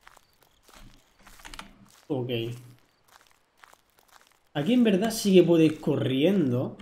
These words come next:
Mira, estos son los baños ya, de hecho. Pues nada, acabo de llegar a los baños. Ya sabes que en otro mapa de Slender, cuando vas corriendo,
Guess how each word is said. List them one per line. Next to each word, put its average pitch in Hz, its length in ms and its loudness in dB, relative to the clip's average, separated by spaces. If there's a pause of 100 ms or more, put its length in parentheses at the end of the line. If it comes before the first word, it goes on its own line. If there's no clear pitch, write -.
(220)
Mira, 123 220 -6
estos 175 180 -4
son 196 140 -2
los 175 160 2
baños 185 320 2
ya, 165 160 2
de 165 80 -2
hecho. 147 280 -6 (1000)
Pues 123 180 -4
nada, 117 140 -4
acabo 139 200 -6
de 131 60 -2
llegar 127 180 -4
a 123 100 -2
los 123 80 -4
baños. 120 340 -4 (1700)
Ya 165 80 -2
sabes 208 180 0
que 202 120 2
en 185 100 6
otro 180 180 4
mapa 165 180 4
de 156 120 4
Slender, 170 440 2
cuando 143 220 -4
vas 131 140 -6
corriendo, 165 720 0